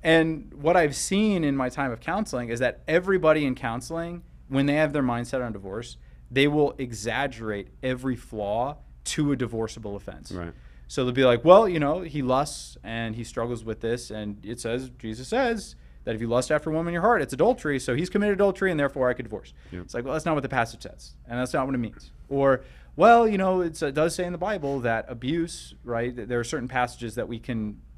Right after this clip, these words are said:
Speaker 1: uh, pull from that would intimate that abuse is a vi-, uh, a viable reason for divorce."
Speaker 2: Yep.
Speaker 1: They would say, "Well, you know, verbal abuse is even worse than physical abuse sometimes, and, you know, he called me an idiot, and therefore I'm totally just,"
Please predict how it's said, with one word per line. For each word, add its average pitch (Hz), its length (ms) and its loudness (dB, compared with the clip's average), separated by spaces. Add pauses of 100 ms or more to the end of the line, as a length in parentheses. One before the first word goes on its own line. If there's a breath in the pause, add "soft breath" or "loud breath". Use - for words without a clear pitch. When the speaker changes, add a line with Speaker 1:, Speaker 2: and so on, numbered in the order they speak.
Speaker 1:
uh, 110 200 -8
pull 185 320 4
from 117 440 -6 (360 soft breath)
that 127 160 2
would 131 160 -4
intimate 190 600 -2 (160)
that 123 140 2
abuse 127 680 -2
is 131 400 0
a 117 340 -6 (240)
vi-, 127 360 0
uh, 110 300 -8 (180)
a 139 60 -6
viable 123 380 2
reason 110 260 -8
for 104 120 -10
divorce." 95 260 -14 (140 loud breath)
Speaker 2:
Yep. 98 180 -10
Speaker 1:
They 127 80 -2
would 117 100 0
say, 120 120 0
"Well, 156 260 8
you 156 80 2
know, 143 220 -2 (340 soft breath)
verbal 160 420 6
abuse 196 300 2
is 139 100 -6
even 151 280 -2
worse 170 240 0
than 180 100 -6
physical 196 320 0
abuse 123 260 -2
sometimes, 120 480 -8
and, 104 140 -6
you 110 80 -6
know, 110 80 -6
he 117 100 -8
called 175 240 -2
me 190 100 -2
an 214 60 2
idiot, 139 300 6
and 110 140 -2
therefore 160 680 2
I'm 117 280 -6
totally 170 320 2
just," 156 180 -4